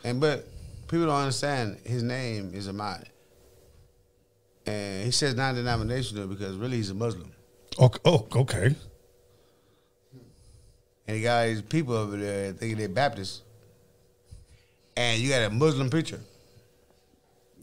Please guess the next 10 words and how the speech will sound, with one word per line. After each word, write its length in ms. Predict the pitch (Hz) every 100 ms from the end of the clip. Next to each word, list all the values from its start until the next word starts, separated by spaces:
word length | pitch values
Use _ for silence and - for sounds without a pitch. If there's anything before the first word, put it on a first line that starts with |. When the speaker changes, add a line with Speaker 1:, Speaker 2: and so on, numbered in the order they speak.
| - -
Speaker 2:
True 160 | 165
story? 340 | - 180 214 208 - - - - _ _
Speaker 1:
Yes, 220 | 85 87 -
indeed. 300 | 98 90 - - - - _ _ _ _ - - - -
Speaker 2:
Okay, 340 | 147 147 156 170 -
all 80 | 151
right. 220 | 139 165 - -
Have 120 | 135
you 80 | 123
visited? 400 | 135 170 196 -